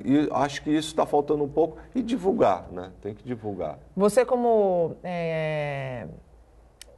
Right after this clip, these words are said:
Speaker 2: vivendo esse segmento de turismo, você acredita que a nossa região possa ser uma região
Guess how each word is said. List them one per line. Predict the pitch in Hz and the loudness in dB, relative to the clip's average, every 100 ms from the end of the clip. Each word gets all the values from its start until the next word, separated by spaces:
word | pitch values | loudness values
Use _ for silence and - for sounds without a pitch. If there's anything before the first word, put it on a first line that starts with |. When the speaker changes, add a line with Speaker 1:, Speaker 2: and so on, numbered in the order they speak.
| - - | -14 -4
Speaker 2:
vivendo | 185 180 226 208 | 0 4 4 4
esse | 202 | 2
segmento | 208 190 185 180 | 2 2 2 0
de | 170 | -2
turismo, | 165 175 165 147 151 143 139 - - - | -2 2 4 4 2 -2 -6 -14 -20 -4
você | 175 208 | 2 4
acredita | 214 202 202 226 220 | 4 2 2 2 0
que | 220 208 190 | 0 2 4
a | 175 | 4
nossa | 185 185 | 2 0
região | 185 185 156 190 196 | -2 -2 4 4 6
possa | 208 220 220 196 | 6 4 2 -8
ser | - 214 208 196 | -2 2 2 2
uma | 170 | -2
região | 165 160 170 185 180 165 | -4 -2 2 2 2 -2